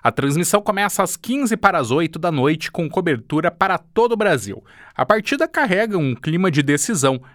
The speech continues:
já que após vencer o jogo de ida em Curitiba por um a zero, o Cascavel entra em campo com a vantagem do empate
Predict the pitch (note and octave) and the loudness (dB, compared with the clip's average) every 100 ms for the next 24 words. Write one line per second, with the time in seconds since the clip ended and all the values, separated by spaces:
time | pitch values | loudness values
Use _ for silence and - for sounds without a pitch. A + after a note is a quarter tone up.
0 | _ - B2 - C#3+ - D#3 C3+ C#3 B2 | _ 0 0 2 -2 0 0 2 -2 -2
1 | E3 D3 D3+ D#3+ C#3 C#3+ D3+ D3+ - G3 | -2 0 2 2 0 0 0 -4 -2 -2
2 | A#3 A3+ G#3 D#3+ - D#3 C#3 D3 F3 A3+ | 0 0 -2 -2 0 0 0 -2 0 0
3 | B2+ D3+ G3 - - - F#3 - G#3 B3 | 0 0 0 -4 -10 -14 -4 0 0 0
4 | E3 D3 E3 - _ C3+ F3 A3 E3+ A#2 | -2 -2 -4 -10 _ -2 0 -2 -4 -6
5 | G2 B2 C#3 E3+ - - D3+ F3+ E3+ F#3 | -6 -4 -2 -4 -6 -8 -4 -2 0 -2
6 | - D#3+ D3 C#3 C#3+ D3 A#3+ A#3+ D#3+ D3+ | -2 0 0 -2 -4 -4 -8 2 2 2
7 | - | -4